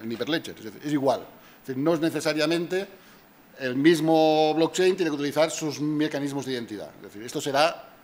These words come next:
transversal, ¿no? Y será, se, se cruzará. Y otro buen ejemplo es, eh, Zook. Zook es, siempre que, siempre que se habla de blockchain hay que hablar de Zook, ¿eh? Zook es la, la ciudad blockchain por excelencia, es una ciudad suiza donde pasan cosas.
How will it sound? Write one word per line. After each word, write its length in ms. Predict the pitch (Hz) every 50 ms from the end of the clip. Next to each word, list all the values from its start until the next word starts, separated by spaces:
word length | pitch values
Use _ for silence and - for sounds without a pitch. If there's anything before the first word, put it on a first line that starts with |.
| -
transversal, 560 | - 131 127 123 101 117 104 - 110 90 73 64 - -
¿no? 160 | 104 123 160 214 - 117
Y 60 | 110
será, 240 | 101 101 101 104 107
se, 160 | - 110 107
se 80 | - 107
cruzará. 400 | 107 113 107 110 107 107 98 - - - - - - - - - - - - - - - - - _ _ - _ _ _ _ _ _ _ _ _ _ - _ _ _ - _ - -
Y 60 | 165
otro 180 | 185 202 220
buen 140 | 208 208 208
ejemplo 640 | 202 - 208 214 214 180 208 214 220 240 254 - - - - - _ _ _ - - - - - - -
es, 420 | 151 143 147 147 147 123 - - 123
eh, 600 | 123 113 107 98 92 92 90 87 85 85 82 80 82 82 87 104
Zook. 420 | 110 110 165 190 196 - - - - 127
Zook 200 | 120 139 131 131
es, 360 | 135 131 117 - - - - - - - -
siempre 240 | - 127 123 139 127
que, 60 | 135 - - - 113 - -
siempre 260 | - 139 135 151 131
que 80 | 143 123
se 80 | 139
habla 160 | 135 135 139
de 60 | 135 131
blockchain 280 | 131 131 - 147 143
hay 60 | 151
que 80 | - 135
hablar 160 | 120 120 117
de 100 | 113 120
Zook, 180 | 107 143 170 - - - - -
¿eh? 220 | 120 127 135 120 104
Zook 160 | 104 101 107
es 340 | 107 101 98 95 98 98 101 101
la, 80 | 101 - 101 98 110
la 100 | 110 107
ciudad 240 | - 117 113 113
blockchain 400 | 110 117 117 110 - - 120 120
por 100 | 104 113 107
excelencia, 480 | 107 - 120 117 139 151 160 - 180 180
es 80 | 156
una 100 | 131 117
ciudad 220 | 107 - 113 110 110
suiza 480 | - 127 135 143 143 - 160 160 180 190 - - - - - - - - - - -
donde 220 | - 127 120 117 123
pasan 320 | - 147 139 - 139 143
cosas. 520 | 143 180 180 170 - 185 196 226 - -